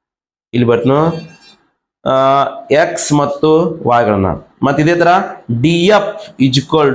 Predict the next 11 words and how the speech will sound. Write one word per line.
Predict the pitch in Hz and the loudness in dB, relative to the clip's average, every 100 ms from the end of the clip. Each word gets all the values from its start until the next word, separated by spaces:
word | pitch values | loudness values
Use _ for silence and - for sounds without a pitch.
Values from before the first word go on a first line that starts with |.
| - | 2
to | 160 170 170 117 | 2 2 0 0
ಎ | 127 131 | 2 2
ವೈ | 131 143 123 98 - - 110 | 4 4 2 -2 -6 -4 -2
ಆಗುವಂತೆ | 117 107 117 107 92 82 - 95 87 73 - _ _ _ _ _ _ - | 0 0 0 2 0 -4 -4 -2 0 -4 -8 _ _ _ _ _ _ -2
ವಾಯ್ | 139 156 156 | 2 4 2
ಅನ್ನ | 120 123 151 120 | 2 0 0 0
ಎ | 123 | 0
ಸಿ | 131 120 | 0 2
ಮೇಲೆ | 120 151 208 156 - - 104 | 2 2 0 -2 -12 -4 0
ಗುರುತಿಸ್ಬೇಕು. | 104 - 95 95 - 139 175 - - 127 | 0 0 -2 -2 0 0 -2 -6 -6 -4
ಮತ್ತ್ | 123 | -4